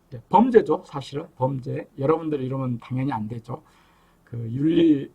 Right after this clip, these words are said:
교육도 굉장히 많이 하고 있지만은 사이버 범죄 이런 것들은 절대 해서는 안 되는 건데, 이런 걸 이용해서 돈벌이를 하는 사람들이 있는데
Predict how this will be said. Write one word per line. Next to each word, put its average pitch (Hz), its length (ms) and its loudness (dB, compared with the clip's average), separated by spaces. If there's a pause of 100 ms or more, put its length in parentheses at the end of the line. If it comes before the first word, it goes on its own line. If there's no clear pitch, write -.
교육도 143 340 -2
굉장히 135 320 -2
많이 123 420 -4
하고 151 300 -4
있지만은 123 680 -4 (840)
사이버 180 400 4
범죄 143 320 0 (260)
이런 123 220 -4
것들은 117 400 -8
절대 - 360 -6
해서는 127 560 -4 (460)
안 127 220 -2
되는 156 260 4
건데, 127 420 -2 (600)
이런 185 400 6
걸 190 560 2 (180)
이용해서 185 760 2
돈벌이를 147 480 -2
하는 127 340 -4 (380)
사람들이 131 460 -6
있는데 143 680 -2